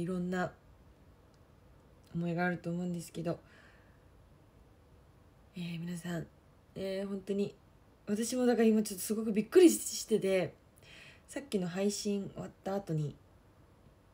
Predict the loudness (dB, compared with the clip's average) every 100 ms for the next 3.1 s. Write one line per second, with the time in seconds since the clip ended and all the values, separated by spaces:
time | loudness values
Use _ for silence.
0 | -20 -20 -20 -12 -8 -8 -10 -20 -14 -8
1 | -4 -2 -2 -4 -8 -14 -20 -20 -20 -20
2 | -20 -20 -20 -20 -20 -12 -10 0 2 2